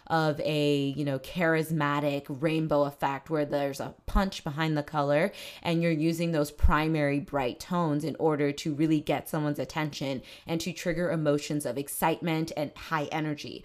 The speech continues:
So again, you can do whatever you want, but just be consistent and clear and make sure that it actually is giving off the vibe that matches with what you actually want to sell.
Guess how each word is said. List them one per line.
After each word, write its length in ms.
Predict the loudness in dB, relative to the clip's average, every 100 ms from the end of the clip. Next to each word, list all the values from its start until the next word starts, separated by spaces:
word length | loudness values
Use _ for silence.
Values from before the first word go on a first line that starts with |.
| -18 -16
So 300 | 2 6 6
again, 500 | 4 2 2 2 0 -4 _
you 180 | -4 -2
can 160 | 4 6
do 140 | 6
whatever 280 | 4 2 0
you 200 | -2 -2
want, 400 | 0 2 2 -2
but 100 | -2
just 300 | 2 2 0
be 100 | -4
consistent 680 | -2 -4 -2 -4 -4 -4 -4
and 160 | -2 -4
clear 320 | 0 0 2
and 160 | 0 -2
make 160 | -2
sure 200 | -2 -2
that 120 | 0
it 120 | 0 -2
actually 540 | -6 -6 -2 -2 -2 -6 -10
is 200 | -6 -6
giving 400 | 0 2 2 0
off 320 | -2 -2 -4 -6
the 100 | -6
vibe 600 | 0 2 4 2 0 -2
that 200 | -2 -2
matches 720 | -2 -2 -2 -2 0 2 0 -6
with 420 | -2 0 0 -4
what 240 | -4 -2 0
you 140 | -2
actually 300 | -2 -4 -4
want 200 | -4 -6
to 80 | -8
sell. 320 | -6 -6 -8